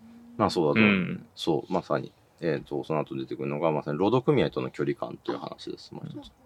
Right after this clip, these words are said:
Speaker 1: 社会党はその支持母体である総評っていう、まあ、労働組合のナショナルセンター、まあ、あつ-、の集まりと、まあ、相互的に介-、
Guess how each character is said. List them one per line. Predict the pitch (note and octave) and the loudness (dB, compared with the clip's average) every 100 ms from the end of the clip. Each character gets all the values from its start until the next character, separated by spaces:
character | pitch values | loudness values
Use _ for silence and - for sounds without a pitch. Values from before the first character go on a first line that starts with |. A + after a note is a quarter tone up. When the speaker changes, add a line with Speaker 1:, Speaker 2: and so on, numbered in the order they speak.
| _ - - - - | _ -20 -18 -16 -4
Speaker 1:
社 | - | 0
会 | - D3+ D#3 | 6 6 8
党 | D#3+ D#3 | 6 8
は | D#3 | 6
そ | - | 4
の | C3+ | 0
支 | C3 - A#2+ | 0 0 -2
持 | B2+ | -2
母 | C#3+ C#3+ | 0 0
体 | - F#2+ E2 | 4 4 4
で | E2 - | 2 2
あ | D#2+ | 4
る | D#2 D2 | 4 0
総 | - - - A#2+ A2 | -4 -2 4 6 6
評 | - - C3 A2 - _ _ _ _ _ _ _ _ | 4 0 2 -2 -6 _ _ _ _ _ _ _ _
っ | |
て | - | 4
い | D#2+ D2+ | 6 6
う、 | D2+ | 4
ま | D#2 | 2
あ、 | |
労 | D2 D2+ | 2 2
働 | D#2+ | 2
組 | F2 E2 D#2 | 2 4 4
合 | D2+ D#2 | 4 4
の | C3 C#3 C3+ - | 4 4 4 2
ナ | D#2+ | -2
シ | - | 0
ョ | |
ナ | E2 | -2
ル | D#2+ | -2
セ | - | -2
ン | C#2 | -2
タ | C#2 | 0
ー、 | |
ま | B1+ D2 | 0 0
あ、 | B1 | 0
あ | D2 | -4
つ-、 | - - | -6 -4
の | F2+ D2+ C#2+ | 2 4 4
集 | - | 0
ま | D#2 C2+ | -4 -4
り | - - - _ | -6 -14 -20 _
と、 | D3+ C3+ | 0 2
ま | A2+ | 4
あ、 | |
相 | - A2+ A2 | 6 6 6
互 | G#2+ | 2
的 | G2+ G#2+ - G#2+ | 0 -2 0 0
に | A2+ | 0
介-、 | - G2+ F#2+ F#2+ | 2 4 4 4